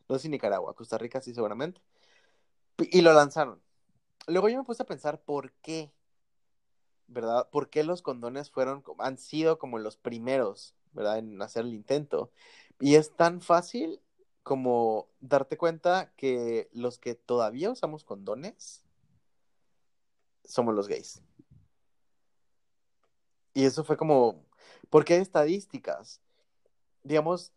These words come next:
cuando, cuando ves como el comportamiento, la frecuencia del uso del condón, por ejemplo,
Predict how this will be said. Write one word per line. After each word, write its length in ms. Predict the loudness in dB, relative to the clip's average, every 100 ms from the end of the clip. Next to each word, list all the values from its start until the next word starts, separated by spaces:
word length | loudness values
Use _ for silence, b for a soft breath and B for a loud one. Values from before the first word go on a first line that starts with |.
| _
cuando, 640 | 0 0 2 2 2 -2
cuando 480 | -6 -6 -4 -4 -4
ves 440 | -4 -4 -6 -12 _
como 440 | -4 -4 -4 -8 _ _ _ _ _ _ _ _ -8
el 140 | -4
comportamiento, 800 | -4 -4 -6 -6 -6 -8 -4 -2
la 100 | -4
frecuencia 300 | -6 -10 -8
del 80 | -6
uso 100 | -8
del 80 |
condón, 280 | -8 -8 -10
por 100 | -10
ejemplo, 480 | -10 -10 -6 -4 -6